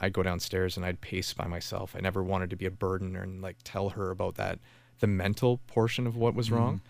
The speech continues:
Speaker 1: Um, 'cause, like, obviously the scars, you can see the physical, um, with what's,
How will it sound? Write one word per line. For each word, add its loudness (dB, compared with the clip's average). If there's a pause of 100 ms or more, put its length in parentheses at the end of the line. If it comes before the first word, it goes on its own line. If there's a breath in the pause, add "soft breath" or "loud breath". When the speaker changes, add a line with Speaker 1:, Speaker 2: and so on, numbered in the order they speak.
(640 soft breath)
Speaker 1:
Um, 6
'cause, 4
like, 4
obviously 4
the -6
scars, 4
you -6
can -6
see -4
the -2
physical, -6 (340)
um, 0
with 0
what's, -2